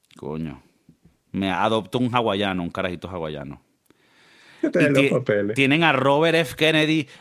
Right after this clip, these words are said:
Speaker 1: "I want to fuck, I want to change the world". Rolo de bicho.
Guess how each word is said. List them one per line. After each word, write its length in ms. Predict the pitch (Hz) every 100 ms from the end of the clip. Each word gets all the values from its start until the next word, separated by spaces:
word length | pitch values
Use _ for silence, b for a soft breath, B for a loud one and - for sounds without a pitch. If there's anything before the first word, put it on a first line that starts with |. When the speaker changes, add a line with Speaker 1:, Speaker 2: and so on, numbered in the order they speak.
| B
Speaker 1:
"I 220 | 165 165
want 220 | 165 156
to 60 | 156
fuck, 240 | 147 156 156
I 280 | 160 156 151
want 200 | 156 151
to 80 | 156 151
change 240 | 156 156 156
the 60 |
world". 680 | 165 160 156 151 151 151 - - _ _ _ _ _ _ _ -
Rolo 320 | 107 120 123
de 40 | 135
bicho. 420 | 135 131 147